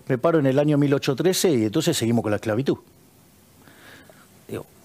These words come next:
primer punto. Segundo punto es, los que dolarizaron, llámese Ecuador, Panamá, ya sea el caso de, eh, Hong Kong, que tiene caja de conversión, no tienen inflación.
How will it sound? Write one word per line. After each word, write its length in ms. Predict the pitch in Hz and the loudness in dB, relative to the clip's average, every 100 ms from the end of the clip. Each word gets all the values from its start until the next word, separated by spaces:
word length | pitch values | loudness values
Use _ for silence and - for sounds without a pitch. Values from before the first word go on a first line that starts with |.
| - | -8
primer 300 | 110 117 113 | -2 0 -2
punto. 280 | 92 87 110 | -4 -10 -6
Segundo 380 | - 185 202 185 | -2 0 0 0
punto 300 | 208 185 180 | 0 2 2
es, 260 | 180 - - - - - - - - - - - | 2 -4 -12 -20 -20 -20 -20 -20 -20 -20 -8 -4
los 120 | 123 | -2
que 120 | 131 | 0
dolarizaron, 580 | 139 143 147 214 220 147 | 2 2 2 2 2 2
llámese 720 | - 123 113 127 120 113 104 | 0 -2 0 0 0 0 -2
Ecuador, 600 | 98 113 160 170 160 131 - | 0 2 4 2 2 -4 -6
Panamá, 520 | 110 107 151 160 151 - - - - - - - - - - - - - - | -4 0 0 0 -2 -8 -20 -20 -20 -20 -20 -20 -20 -20 -20 -20 -20 -20 -8
ya 360 | - 147 143 | -2 0 0
sea 340 | 127 170 160 135 | -2 0 2 2
el 220 | 117 117 | 0 -2
caso 420 | 151 143 160 131 | -4 -2 0 0
de, 320 | 117 147 160 - | 2 0 -2 -4
eh, 640 | 120 107 104 98 95 90 87 - - | -2 0 0 -2 -4 -6 -10 -18 -20
Hong 180 | - 135 | -6 -2
Kong, 240 | 220 170 123 - - | 0 0 -4 -12 -20
que 120 | - 107 | -8 -4
tiene 200 | 131 123 | -2 -2
caja 180 | 131 | -2
de 60 | 127 | -2
conversión, 440 | 131 139 - 226 - - - - - | -2 -2 0 -2 -2 -12 -20 -20 -8
no 80 | 113 | -2
tienen 200 | 135 123 | 0 2
inflación. 440 | 107 107 - 87 | 0 -2 -6 -8